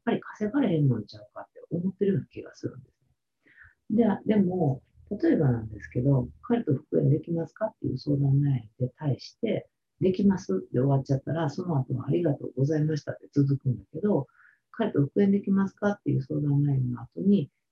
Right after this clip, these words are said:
できますって言って、で、いつ別れたのっていうふうに聞くと、え、二ヶ月前に別れました。みたいに会話として続いていくんですよ。で、えっと、その後に、まあ、その二ヶ月前の彼ってこうやったから、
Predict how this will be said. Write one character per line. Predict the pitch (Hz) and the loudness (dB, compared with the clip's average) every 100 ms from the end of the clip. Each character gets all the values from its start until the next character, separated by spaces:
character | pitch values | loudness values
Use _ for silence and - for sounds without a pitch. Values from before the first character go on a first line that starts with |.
| - | -10
で | - | -4
き | 196 | 0
ま | 190 | 0
す | - 202 | 0 -4
っ | |
て | - | -4
言 | 143 | -8
っ | - - | -8 -4
て、 | 208 139 - _ _ - | -2 -2 -4 _ _ -6
で、 | 196 196 | 0 2
い | 151 | 0
つ | - | -2
別 | 175 180 202 | -4 0 0
れ | 165 | 0
た | 135 | 0
の | 131 190 | 2 2
っ | - _ | -2 _
て | 147 | 2
い | 143 | 4
う | |
ふ | 143 | 4
う | |
に | 123 | 2
聞 | 120 - | -2 -12
く | - - | -14 -4
と、 | 220 - - _ _ _ | 0 0 -2 _ _ _
え、 | 135 | 0
二 | 131 139 | 2 2
ヶ | 143 | 4
月 | 139 139 | 2 2
前 | 143 160 | 0 2
に | 131 | 0
別 | 120 120 151 | 0 0 0
れ | 147 | 2
ま | 143 135 | 2 2
し | - | -2
た。 | - - _ _ _ _ _ - | -12 -14 _ _ _ _ _ -8
み | - 202 | 2 4
た | 147 | 4
い | 117 | 0
に | 123 - | -2 -6
会 | - 190 | -4 0
話 | 214 262 | 2 2
と | 156 | -2
し | - | -2
て | - | -8
続 | - 175 180 | -6 -4 -4
い | |
て | - 156 | -2 -2
い | 143 | -2
く | 143 | -2
ん | 120 | -2
で | - | -6
す | _ | _
よ。 | _ _ _ _ _ _ _ _ | _ _ _ _ _ _ _ _
で、 | 202 196 143 - _ _ _ - | 0 0 0 -8 _ _ _ -2
え | 135 | 0
っ | 135 | 0
と、 | - | -4
そ | - 240 | 2 6
の | 247 | 6
後 | 233 240 | 4 2
に、 | 240 302 240 | 4 4 4
ま | 170 | 2
あ、 | 147 | 0
そ | 165 | -2
の | 156 - | -4 0
二 | 139 | 2
ヶ | 135 135 | 4 4
月 | 135 - | 2 0
前 | 147 139 127 | 0 0 0
の | 120 | -2
彼 | 123 139 120 | -2 -2 -2
っ | |
て | - - | -6 -6
こ | 143 | -2
う | - | -2
や | |
っ | - | -4
た | _ | _
か | - | -10
ら、 | 285 277 - | -4 -4 -4